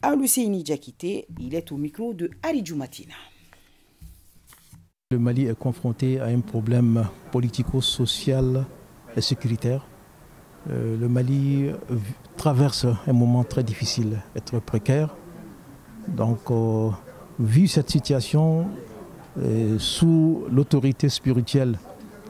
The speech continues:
Speaker 2: du shérif Ousmane Madan Haïdara, qui est le président du groupement des leaders spirituels musulmans du Mali,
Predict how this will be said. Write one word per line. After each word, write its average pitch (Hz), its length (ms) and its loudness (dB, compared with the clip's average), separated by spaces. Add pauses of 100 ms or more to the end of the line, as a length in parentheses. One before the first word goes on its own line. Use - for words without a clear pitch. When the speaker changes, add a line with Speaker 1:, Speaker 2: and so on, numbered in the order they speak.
(120)
Speaker 2:
du 120 180 2
shérif 127 300 2
Ousmane 127 240 2
Madan 117 240 4
Haïdara, 110 540 0 (600)
qui 127 120 2
est 117 40 4
le 113 80 4
président 117 540 2 (540)
du 117 400 0
groupement 123 480 2
des 117 100 2
leaders 117 280 2
spirituels 117 500 0
musulmans 113 420 0
du 107 160 -2
Mali, 104 220 -2